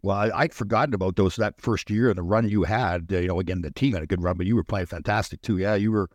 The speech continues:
uh, you were on the road to doing the same kind of stuff. Um, so you, you grew up, uh, do you,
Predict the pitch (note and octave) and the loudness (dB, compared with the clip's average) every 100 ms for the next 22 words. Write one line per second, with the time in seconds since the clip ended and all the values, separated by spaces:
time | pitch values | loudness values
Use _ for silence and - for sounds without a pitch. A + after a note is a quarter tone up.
0 | _ _ _ _ - G2+ F#2+ G#2 G2+ F#2+ | _ _ _ _ -6 -2 0 2 2 4
1 | G#2 F#2 F#2 G2 G2 E2+ G2 G2 F2+ A2 | 4 4 0 -2 -4 -4 -6 -4 -4 -4
2 | A2 _ _ _ - B2+ A#2+ G2 _ _ | -6 _ _ _ 0 2 2 -4 _ _
3 | _ _ _ _ _ - D#3 C3+ C3 A#2+ | _ _ _ _ _ 0 4 4 2 -2
4 | B2+ B2 C3+ - A2 D#3 - C3+ G#2 D3 | -2 0 0 -2 2 2 2 -4 0 -2